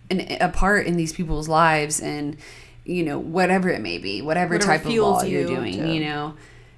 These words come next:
Speaker 1: and, and being humane about it. I think so many times it's like, "I have to win," you know, and in reality, like, there's,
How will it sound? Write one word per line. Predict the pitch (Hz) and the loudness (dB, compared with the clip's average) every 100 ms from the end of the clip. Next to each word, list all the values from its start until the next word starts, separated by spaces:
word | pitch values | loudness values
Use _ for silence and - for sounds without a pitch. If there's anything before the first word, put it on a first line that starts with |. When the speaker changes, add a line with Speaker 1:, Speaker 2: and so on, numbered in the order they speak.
| - | -8
Speaker 1:
and, | 151 135 | -4 -2
and | - 185 | 0 2
being | 233 247 226 | 6 6 8
humane | 220 208 185 233 247 | 6 8 8 10 8
about | 156 131 139 | 6 4 2
it. | 113 | 2
I | 175 | 2
think | 196 156 | 2 4
so | - 220 | 8 8
many | 226 226 | 8 6
times | 202 202 196 185 | 6 4 4 4
it's | 185 | 4
like, | 180 | 4
"I | 175 | 4
have | 180 180 180 | 4 2 4
to | 190 | 2
win," | 170 185 175 135 156 | 4 4 2 0 0
you | 170 | 0
know, | 160 160 170 | 2 0 0
and | 170 | 0
in | |
reality, | 160 160 175 180 170 | 0 4 6 4 4
like, | 156 147 143 | 0 0 0
there's, | 170 165 | 0 0